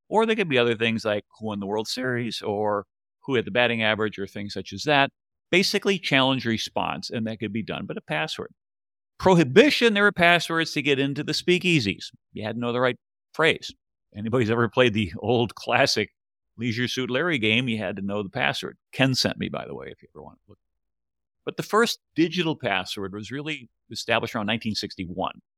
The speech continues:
by an M I T professor, Fernando Corbato, who provided private access to individual students to a timeshare computer as a way to keep the resources separate. And then from there, we've developed pretty much our whole idea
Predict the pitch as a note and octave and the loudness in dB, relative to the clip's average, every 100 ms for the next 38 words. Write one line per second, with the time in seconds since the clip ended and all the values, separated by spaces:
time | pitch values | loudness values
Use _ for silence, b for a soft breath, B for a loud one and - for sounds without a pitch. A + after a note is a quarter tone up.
0 | _ _ A2 A#2+ C#3 C3+ C3 B2+ A2+ - | _ _ 0 2 2 0 0 -4 -4 -6
1 | F#2+ - D#2 - A#2 C3 B2+ A#2+ - _ | -6 -8 -12 -6 -2 2 2 0 -4 _
2 | _ - A2+ A2+ G#2 G#2 A2 - A2 A#2+ | _ -2 2 4 2 0 -4 -4 -2 -2
3 | D#3 D#3+ C3+ - F#3+ G3+ F#3 F#3 - - | -2 -6 -8 -2 0 0 0 0 0 -4
4 | A#2 - - _ _ C3 A#2+ D#3 D3 D3 | -4 -6 -12 _ _ -6 -4 -2 0 -2
5 | B2 A2+ D4 C4+ F3 F3+ - G3 - C3 | -2 -2 0 2 0 -4 -2 -4 0 0
6 | C#3 - D3+ F#3+ F#3+ C#4 C#3+ F#2+ G#2 A#2 | 0 0 0 0 0 2 2 -2 -2 -2
7 | A#2+ - B2 - G2+ A2 G2+ G2+ G2+ A2+ | -2 -6 -10 -6 -2 -2 -2 -4 -4 -2
8 | - G3+ F#2+ - A2 A#2 A#2 A2 G#2+ F3+ | 0 0 0 0 4 4 4 2 2 2
9 | F3+ D#3 C3 G2+ G2+ G2+ G2+ _ _ _ | 4 2 0 2 4 4 2 _ _ _
10 | - A#3 F#3+ C#3+ C3+ A#2 A2+ C3+ C3 A2 | 2 4 4 0 -2 -6 -4 -2 0 0
11 | A#2+ C3+ G#2 | 0 2 2